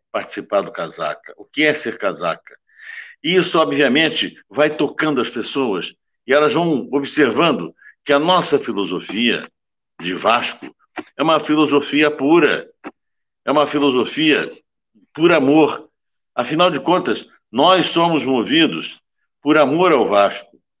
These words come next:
Esse mesmo amor, tão lindo que o amor é, é que eu não observo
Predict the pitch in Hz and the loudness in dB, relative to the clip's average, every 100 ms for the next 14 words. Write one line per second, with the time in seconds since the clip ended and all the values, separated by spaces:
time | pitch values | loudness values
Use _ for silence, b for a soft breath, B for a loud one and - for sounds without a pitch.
0 | _ _ _ - 220 240 220 226 170 175 | _ _ _ 2 4 6 4 2 -6 0
1 | 202 196 143 139 131 117 135 131 95 - | 4 4 4 0 0 2 2 2 0 -6
2 | _ 120 113 120 139 87 80 82 78 78 | _ -6 -4 -4 -6 -6 -10 -12 -12 -6
3 | 90 101 95 123 127 - B B B B | -8 -6 -2 0 0 -4 B B B B
4 | B B _ 139 147 170 190 202 180 135 | B B _ -4 0 2 4 4 4 2
5 | 113 135 123 110 104 - 151 90 80 | 0 0 0 -2 -6 0 2 0 -4